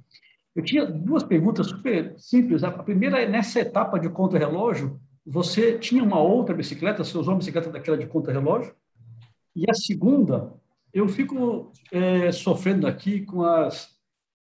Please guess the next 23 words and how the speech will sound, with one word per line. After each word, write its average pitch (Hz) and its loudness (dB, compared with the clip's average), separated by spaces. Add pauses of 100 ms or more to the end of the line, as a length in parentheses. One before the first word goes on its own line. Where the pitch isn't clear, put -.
(200)
com 165 4
as 160 4
penitências 180 -2
que - -4
a 156 2
minha 160 4
nutricionista 147 0
me 131 -8
dá, 156 -2 (720)
é, 151 8
e 185 2
eu 202 2
vi - 0
que - -6
depois 196 2
das 202 -2
provas 220 -4
você 311 -6
mandava 226 -4
pra 190 -4
dentro 190 -4
uma 156 -6
pizza, 180 -2